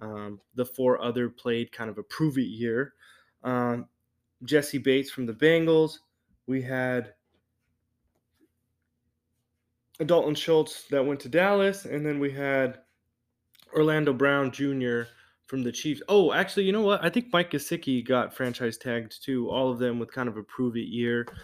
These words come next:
Um, I think most of those guys stood out, except maybe Mike Gesicki.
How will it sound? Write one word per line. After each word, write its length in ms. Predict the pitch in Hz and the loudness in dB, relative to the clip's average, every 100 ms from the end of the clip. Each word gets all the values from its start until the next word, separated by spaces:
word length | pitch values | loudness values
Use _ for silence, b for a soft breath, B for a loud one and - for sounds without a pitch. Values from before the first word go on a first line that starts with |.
| B B - | B B -14
Um, 180 | 104 110 | -12 -6
I 60 | 127 | -2
think 160 | 165 | 0
most 240 | 139 135 - | 2 2 2
of 80 | |
those 120 | 123 117 | 0 2
guys 520 | 123 113 - - - _ _ | 0 0 -4 -14 -18 _ _
stood 340 | - - 139 123 | -10 -2 2 4
out, 240 | 120 120 | 4 2
except 360 | 117 - 180 160 | 0 0 0 2
maybe 260 | 160 143 | 0 0
Mike 280 | 135 123 120 | 0 0 -2
Gesicki. 600 | 117 - 117 120 131 131 | -6 -4 -6 -4 -4 -4